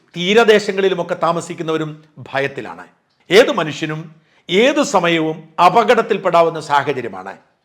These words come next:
മലയോരങ്ങളിൽ ഉരുൾപൊട്ടലും മണ്ണിടിച്ചിലുമൊക്കെയാണ് പ്രധാന വില്ലനെങ്കിൽ, തീരദേശത്ത് സുനാമിയും കടൽ കയറ്റവുമൊക്കെ വിനയായി മാറും. അപ്പോൾ നഗരങ്ങളിലോ, നഗരങ്ങളിലും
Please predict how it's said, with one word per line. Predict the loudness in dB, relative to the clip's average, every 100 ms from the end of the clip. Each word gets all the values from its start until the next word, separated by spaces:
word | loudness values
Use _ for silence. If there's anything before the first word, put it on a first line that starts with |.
| _
മലയോരങ്ങളിൽ | 4 8 8 6 0 -2 -2
ഉരുൾപൊട്ടലും | 0 0 -2 0 -4 -8 _ _ _ -2
മണ്ണിടിച്ചിലുമൊക്കെയാണ് | 0 2 0 -2 -2 -2 0 2 2 -2 -8
പ്രധാന | -8 -4 -2 -2
വില്ലനെങ്കിൽ, | -2 -2 -2 -4 -6 -8 _ _ _ _ _ _
തീരദേശത്ത് | 2 4 6 6 4 0 0 0 -4 -20 _ _ 0
സുനാമിയും | 4 6 4 4 0 -4 -14 _ _ _
കടൽ | 4 4 6
കയറ്റവുമൊക്കെ | 4 4 0 0 -2 -2 -4 -6 _ -6
വിനയായി | -2 0 -2 -2
മാറും. | -8 -8 -18 _ _ _
അപ്പോൾ | 2 4 4
നഗരങ്ങളിലോ, | 4 4 2 2 0 0 -8 -20 -20 -2 2
നഗരങ്ങളിലും | 6 6 6 4 2